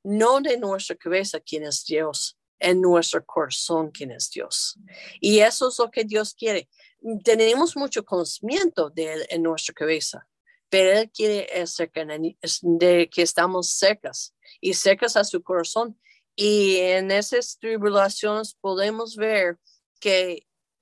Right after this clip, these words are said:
no dimos cuenta, pero acercamos más el amor de Dios, acercamos más que Dios, aún en cualquier circunstancia, está con nosotros. Y ya viendo para atrás, podemos ver, sí,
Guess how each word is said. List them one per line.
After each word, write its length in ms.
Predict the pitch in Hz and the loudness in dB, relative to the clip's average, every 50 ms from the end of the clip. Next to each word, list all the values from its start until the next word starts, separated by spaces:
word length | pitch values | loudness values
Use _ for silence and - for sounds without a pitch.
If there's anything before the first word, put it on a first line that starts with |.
| _ _ _ _ _ _ - | _ _ _ _ _ _ -14
no 320 | 214 220 226 240 269 277 | -10 -4 -2 0 0 0
dimos 360 | 254 262 262 254 233 214 - - | -2 -4 -6 -8 -8 -10 -10 -10
cuenta, 420 | - 240 254 285 269 220 185 - _ _ | -8 -8 -6 -4 -4 -6 -6 -6 _ _
pero 480 | - 185 180 180 180 180 180 170 - _ _ _ _ - | 0 0 2 2 2 2 0 -2 -4 _ _ _ _ -6
acercamos 1000 | 180 175 165 - - 175 170 - - 175 175 175 175 185 196 196 202 202 - - | -6 -6 -6 -6 -6 -6 -6 -6 -4 -4 -2 -2 -2 -4 -4 -6 -8 -8 -10 -10
más 800 | - 180 185 185 190 208 214 220 202 185 165 165 - - - - _ _ _ _ _ _ | -8 -6 -6 -2 0 2 4 4 4 4 2 0 -4 -6 -8 -12 _ _ _ _ _ _
el 120 | - 160 160 | -4 -2 -2
amor 360 | 156 156 160 175 196 226 240 | -2 0 2 2 2 2 4
de 120 | 233 208 180 | 2 2 0
Dios, 480 | 165 156 160 160 165 151 - - - _ _ - _ _ _ | 0 -4 -4 -4 -6 -8 -12 -14 -16 _ _ -20 _ _ _
acercamos 760 | - 165 165 - 190 180 180 175 175 180 190 190 175 - - | -2 -2 0 2 0 0 2 2 0 2 0 -2 -4 -6 -4
más 460 | 190 202 196 196 202 202 202 - _ _ _ _ _ - | 0 2 4 4 4 2 0 -6 _ _ _ _ _ -2
que 160 | - 185 175 | -2 -2 -2
Dios, 640 | 175 - 196 208 233 254 277 277 - - - - _ _ | 0 2 2 4 4 4 2 -2 -8 -14 -14 -14 _ _
aún 360 | - 165 165 175 185 202 240 254 | -6 -4 -4 -2 -2 -4 -4 -4
en 140 | 214 202 | -6 -6
cualquier 340 | 196 - 185 180 - 185 190 | -4 -6 -6 -6 -6 -8 -8
circunstancia, 640 | - - 180 170 - 175 - - - 170 165 - - | -6 -6 -8 -8 -8 -8 -4 -2 -2 -2 -2 -2 -4
está 220 | 165 160 - 165 165 | -4 0 0 0 0
con 140 | - - 170 | 0 -2 -2
nosotros. 600 | 165 160 - - 160 156 - 165 165 - - _ _ - - _ | -2 -2 -4 -4 -6 -4 -4 -4 -4 -4 -8 _ _ -20 -8 _
Y 180 | - 185 196 202 | -2 0 4 4
ya 160 | 202 208 220 | 4 6 6
viendo 340 | 226 247 254 254 254 247 233 | 6 4 4 4 0 -4 -4
para 140 | 220 220 208 | -2 0 0
atrás, 600 | 202 202 - 208 214 233 233 226 - - - - _ _ | 0 -2 -4 -4 -4 -4 -6 -6 -10 -16 -20 -20 _ _
podemos 420 | - 185 180 185 190 202 196 190 190 | -8 -4 -4 -4 -4 -4 -8 -4 0
ver, 260 | 190 190 196 196 196 _ - - _ _ | 2 2 2 0 -2 _ -20 -20 _ _
sí, 360 | - - - 214 214 185 175 | -14 -8 -4 -4 -4 -4 -6